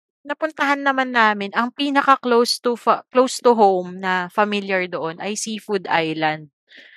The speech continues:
So, yung first, first day namin, yung galing kaming Puerto Princesa to, ano, El Nido, dun kami kumain. Tapos, borlog na <laughs> after. Grabe yung tulog namin. Pagka,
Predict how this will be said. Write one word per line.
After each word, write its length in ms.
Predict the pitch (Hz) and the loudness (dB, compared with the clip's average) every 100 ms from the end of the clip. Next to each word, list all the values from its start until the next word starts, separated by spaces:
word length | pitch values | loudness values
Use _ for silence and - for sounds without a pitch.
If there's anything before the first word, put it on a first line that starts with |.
| - _ | -20 _
So, 240 | - 226 233 | -2 0 2
yung 320 | 240 240 240 | 0 -2 -2
first, 800 | 269 269 262 - - - - - _ _ _ _ _ _ _ _ _ _ _ _ _ - - _ | 0 0 0 0 0 0 -2 -4 _ _ _ _ _ _ _ _ _ _ _ _ _ -20 -20 _
first 320 | 285 - - | -2 -2 0
day 160 | 254 254 | 0 4
namin, 400 | 220 196 185 185 | 2 2 -2 -6
yung 240 | 185 185 | -8 0
galing 320 | 185 175 185 | 0 0 -2
kaming 320 | 190 190 185 | -6 -6 -10
Puerto 400 | - 190 180 - | -4 -2 -2 -8
Princesa 720 | 196 190 190 180 170 165 165 156 | -16 -14 -8 -6 -4 -6 -8 -8
to, 320 | 170 165 165 147 | -10 -12 -12 -10
ano, 240 | 147 156 | -12 -12
El 240 | 147 180 | -12 -12
Nido, 400 | 180 170 151 147 - - - - | -12 -16 -14 -14 -14 -20 -18 -14
dun 80 | |
kami 240 | 247 277 269 | 0 0 2
kumain. 880 | 262 240 220 180 139 180 180 170 175 _ _ _ _ _ _ _ _ _ _ _ _ _ _ - | -2 0 0 0 -2 -8 -8 -14 -20 _ _ _ _ _ _ _ _ _ _ _ _ _ _ -4
Tapos, 320 | 196 214 - | -4 -4 -6
borlog 560 | 202 180 185 190 190 175 | 0 2 2 0 0 -2
na 160 | 175 | -4
<laughs> 60 | - | -4
after. 320 | - - - _ _ - - - - | -8 -20 -20 _ _ -14 -10 -10 2
Grabe 320 | 226 233 247 | 6 6 4
yung 140 | 240 214 | 0 0
tulog 320 | 220 220 202 | 2 2 0
namin. 400 | 196 175 170 156 _ _ - | -4 -4 -6 -16 _ _ 0
Pagka, 240 | 247 254 | 2 4